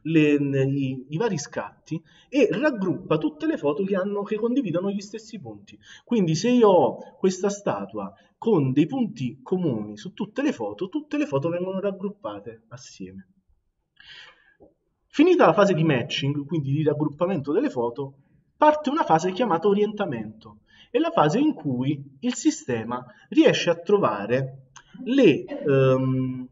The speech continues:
le posizioni delle prese fotografiche rispetto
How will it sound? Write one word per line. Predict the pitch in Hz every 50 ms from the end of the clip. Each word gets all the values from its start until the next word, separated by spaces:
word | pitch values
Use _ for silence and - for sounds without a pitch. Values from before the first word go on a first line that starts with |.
| _ _
le | 240 302 320
posizioni | - 320 311 302 285 277 - - - 269 240 156 123 113 110 110 107 104 - - - _ _ _ _ _ 147
delle | 156 180 208 285 247 180 139 131 123 120 120 120 117 117
prese | - 240 277 208 156 139
fotografiche | - 135 135 170 220 180 120 101 101 104 - - 127 - 165 - - _ _ _ _
rispetto | - 330 339 320 - - - 156 165 - - - - 214 214 214 - - -